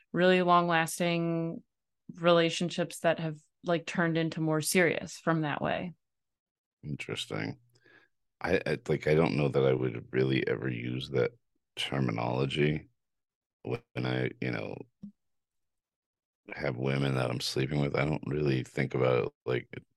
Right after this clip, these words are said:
Speaker 2: as a situationship. Doesn't matter how long I've been sleeping with them for. Uh,
Speaker 1: What do you think of it as then?
Speaker 2: Either a dom sub relationship or just, we're just fucking.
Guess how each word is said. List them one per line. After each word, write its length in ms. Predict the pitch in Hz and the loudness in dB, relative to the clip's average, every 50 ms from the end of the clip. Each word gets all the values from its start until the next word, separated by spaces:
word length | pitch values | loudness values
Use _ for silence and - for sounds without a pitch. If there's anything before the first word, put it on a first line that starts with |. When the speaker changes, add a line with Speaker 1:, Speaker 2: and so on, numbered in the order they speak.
| - - | -8 -6
Speaker 2:
as 180 | - 65 - - | -6 -6 -6 -6
a 40 | - | -6
situationship. 1120 | - - - - - - - - 55 73 90 87 82 - 78 78 - - 80 76 67 - | -4 -4 -4 -4 -6 -6 -6 -2 2 4 4 4 4 2 2 2 4 4 4 2 2 2
Doesn't 220 | 76 69 67 67 | -2 -2 0 -2
matter 200 | 65 60 57 60 | -2 -2 -2 -2
how 160 | 65 69 64 | 0 0 0
long 220 | 62 64 62 60 60 | 0 0 0 -2 -4
I've 120 | 58 57 | -4 -6
been 140 | 62 62 60 | -6 -4 -2
sleeping 360 | - - 65 64 62 60 60 | -2 0 0 -2 -2 -2 -4
with 100 | 60 58 | -4 -4
them 140 | 57 57 - | -6 -6 -8
for. 400 | - - 60 62 62 60 57 - _ - - - - - - - _ _ _ _ _ _ _ - | -6 -2 0 0 0 0 -2 -4 _ -20 -20 -20 -20 -20 -20 -20 _ _ _ _ _ _ _ 0
Uh, 340 | - - 58 62 57 50 50 - - _ _ _ _ _ _ _ - - - | 2 4 4 4 4 2 0 -4 -8 _ _ _ _ _ _ _ -4 0 2
Speaker 1:
What 120 | 190 202 | 4 4
do 60 | 220 | 6
you 120 | 247 254 247 | 6 4 4
think 260 | - 247 247 247 247 | 6 6 6 6 6
of 140 | 269 208 180 | 4 2 0
it 100 | 170 160 | 0 0
as 300 | 151 131 117 165 170 - | 0 0 -2 -4 -4 -2
then? 460 | - 147 139 82 90 - 196 202 - _ _ _ _ _ _ _ _ _ _ _ _ _ - - _ _ _ _ _ _ _ _ _ _ _ _ - | 0 0 0 0 -2 -4 -6 -8 -8 _ _ _ _ _ _ _ _ _ _ _ _ _ -20 -20 _ _ _ _ _ _ _ _ _ _ _ _ -20
Speaker 2:
Either 180 | - - - - | -18 -12 -10 -10
a 80 | 50 | -8
dom 380 | 52 - 65 64 62 64 65 65 | -6 -2 -2 0 0 0 -2 -2
sub 340 | - - 71 65 65 64 65 | 0 2 4 4 2 2 0
relationship 1000 | 65 64 65 67 67 67 - - 65 65 65 - - 69 65 64 62 - - - - - _ | 0 2 4 4 4 2 2 -2 -2 -2 0 0 2 2 4 2 2 0 -4 -12 -14 -10 _
or 560 | - 60 62 62 57 57 58 53 52 58 - - - _ _ _ _ _ _ _ _ _ _ | -2 0 2 2 2 2 0 0 -2 -4 -6 -8 -14 _ _ _ _ _ _ _ _ _ _
just, 380 | - - - - - - - - - - - - - | -4 -2 -2 -2 -2 -4 -6 -8 -12 -20 -20 -18 -14
we're 80 | - - | -12 -12
just 260 | - - - - - | -10 -8 -6 -6 -6
fucking. 600 | - - - - 62 - - - - - 50 - | -4 -2 0 0 0 0 0 -4 -6 -6 -8 -14